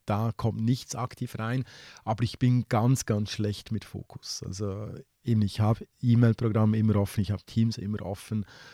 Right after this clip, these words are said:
und, äh, ich lass mich sehr leicht ablenken, aber irgendwie hab ich das Gefühl, das passt einfach zu meinem Arbeitsstil. Also ich, mir geht's eigentlich besser, wenn ich schnell viele Dinge irgendwo auch parallel vorantreiben kann.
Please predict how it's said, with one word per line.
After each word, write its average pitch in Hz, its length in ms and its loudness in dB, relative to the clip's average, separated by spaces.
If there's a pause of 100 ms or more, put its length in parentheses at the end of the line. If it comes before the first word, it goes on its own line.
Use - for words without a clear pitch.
(180)
und, 101 340 0 (180)
äh, 104 240 0
ich - 200 -10
lass 107 220 2
mich 107 180 -4
sehr 117 500 2
leicht 113 560 2
ablenken, 139 680 2 (360)
aber 113 320 2
irgendwie 120 480 4
hab 110 140 4
ich 95 100 -8
das - 180 -8
Gefühl, 107 220 -2
das - 680 -6
passt - 400 0
einfach 101 180 0
zu - 160 -4
meinem 101 260 4
Arbeitsstil. 101 760 0
Also 95 240 -6 (340)
ich, - 240 -16
mir 117 480 -2
geht's - 320 0
eigentlich 110 260 2
besser, 110 420 0
wenn 104 140 2
ich 104 220 -4 (220)
schnell 110 580 2
viele 110 320 2
Dinge 107 600 2 (520)
irgendwo 113 360 2
auch 101 140 0
parallel 101 380 0
vorantreiben 98 880 -4
kann. 95 300 -6